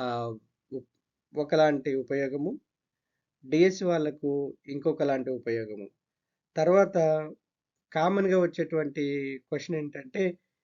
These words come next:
ఈ డిఎస్సి ఎగ్జామ్ సజావుగా సాగుతుందా ఈ తీర్పు ఇచ్చిన, ఇచ్చిన తీర్పు ప్రకారం అన్నది కూడా ఒక క్వశ్చన్ మార్క్ ఉంది,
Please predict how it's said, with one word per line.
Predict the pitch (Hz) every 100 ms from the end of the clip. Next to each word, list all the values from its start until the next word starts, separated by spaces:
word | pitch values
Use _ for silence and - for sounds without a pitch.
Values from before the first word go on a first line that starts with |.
| _ _ _ _ _ _ -
ఈ | 170 170 170 165 151 131
డిఎస్సి | 151 175 185 185
ఎగ్జామ్ | 160 139 156
సజావుగా | 151 143 139 147 147
సాగుతుందా | 131 135 131 131 127 120 123 127 _ _ _ -
ఈ | 135 131 131 127 123 -
తీర్పు | 147 147
ఇచ్చిన, | 131 - 135 123
ఇచ్చిన | 120 143 139
తీర్పు | 139 131 131
ప్రకారం | 127 120 120 117
అన్నది | 113 117 110
కూడా | 110 120 214 254 _ _ _ _ -
ఒక | 143 139
క్వశ్చన్ | 135 127 139
మార్క్ | 135 127 -
ఉంది, | 120 113 -